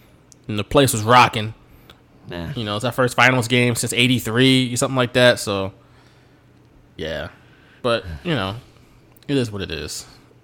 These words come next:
Speaker 1: You know? <laughs>
Speaker 2: Well, we'll get it in twenty twenty-one. Let's go.
Speaker 1: Let's hope.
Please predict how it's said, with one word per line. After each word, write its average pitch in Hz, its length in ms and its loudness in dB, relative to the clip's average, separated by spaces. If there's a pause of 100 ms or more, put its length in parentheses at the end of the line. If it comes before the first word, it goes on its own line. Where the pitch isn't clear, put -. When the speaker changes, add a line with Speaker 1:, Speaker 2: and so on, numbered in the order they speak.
(140)
Speaker 1:
You - 80 -18
know? - 520 -2
<laughs> - 40 -14
Speaker 2:
Well, 107 180 2
we'll 110 100 0
get 120 160 4
it 95 100 2
in 107 60 -10
twenty 80 240 -4
twenty-one. 76 480 -10
Let's 135 160 -4
go. - 500 -8 (480)
Speaker 1:
Let's 160 180 2
hope. 254 400 6